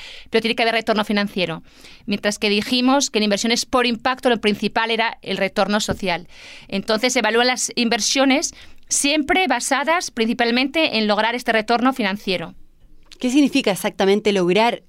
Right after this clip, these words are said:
Speaker 2: este retorno financiero?
Speaker 1: Que tú inviertes en empresas, en organizaciones que finalmente tienen utilidades. Y si hay utilidades, ok, y qué bien que generen un impacto social, un impacto medioambiental,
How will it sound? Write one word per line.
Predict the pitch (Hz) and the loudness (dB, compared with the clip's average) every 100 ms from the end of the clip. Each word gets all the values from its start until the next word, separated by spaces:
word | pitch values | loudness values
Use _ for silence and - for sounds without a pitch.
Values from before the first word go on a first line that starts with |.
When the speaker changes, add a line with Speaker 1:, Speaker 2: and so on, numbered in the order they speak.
| - | -6
Speaker 2:
este | 190 175 202 185 180 | -6 -4 0 2 0
retorno | 180 180 175 | 0 0 0
financiero? | 175 165 170 | -2 -4 -2
Speaker 1:
Que | 214 | -2
tú | 214 | 0
inviertes | 240 233 254 254 285 269 - | 0 2 -2 -2 -2 0 -2
en | 220 214 | -4 -4
empresas, | 214 240 254 262 247 240 | -2 -2 -2 0 -2 -2
en | 220 | -2
organizaciones | 202 196 202 - 269 269 330 - - | -2 -2 -4 0 2 4 2 -2 -4
que | 220 | -2
finalmente | 220 220 226 233 | 0 0 0 -2
tienen | - 233 240 | 0 0 0
utilidades. | 247 226 196 208 175 170 - - - | 0 0 0 -2 -4 -8 -10 -12 -14
Y | |
si | - 196 | -4 0
hay | 214 | 0
utilidades, | 226 233 226 254 262 311 370 - | 0 0 0 0 0 0 -2 0
ok, | 220 220 277 359 427 - - - | -2 0 0 0 -4 -6 -16 -6
y | 208 | -2
qué | 208 | -2
bien | 208 220 269 | 0 -2 -2
que | 285 | -2
generen | 254 196 214 208 | -2 0 0 0
un | 202 | -2
impacto | 196 202 - | -2 -6 -4
social, | 208 226 302 302 302 277 | -4 -2 0 2 0 -2
un | 214 | -4
impacto | 208 208 - | -4 -6 -4
medioambiental, | 214 214 208 220 233 302 302 330 | -2 -2 0 -2 0 -2 -2 -6